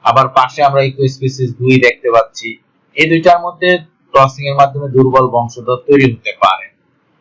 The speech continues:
আবার এই দুইটা ইকোস্পেসিস এক এবং দুই মিলে এখানে সিনো স্পেসিস তৈরি হচ্ছে,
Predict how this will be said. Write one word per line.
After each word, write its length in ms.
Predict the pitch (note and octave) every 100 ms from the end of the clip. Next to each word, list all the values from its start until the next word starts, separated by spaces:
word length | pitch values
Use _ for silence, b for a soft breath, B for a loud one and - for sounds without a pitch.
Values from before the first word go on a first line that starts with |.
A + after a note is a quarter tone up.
| _ -
আবার 280 | C3 D3 D#3
এই 140 | D#3+
দুইটা 260 | D3 D3+ E3+
ইকোস্পেসিস 840 | E3 - D#3+ - D#3 C#3+ D3 C#3
এক 280 | D3 C3 C3 C3
এবং 260 | B2 B2+ B2+ - _ -
দুই 180 | B2 B2+ B2
মিলে 360 | B2+ B2 A#2+
এখানে 420 | A2 A#2+ A#2 C#3
সিনো 320 | E3 C3+ B2 A#2+
স্পেসিস 540 | - B2+ - D3+ -
তৈরি 200 | C3+ A#2+ A2
হচ্ছে, 280 | _ -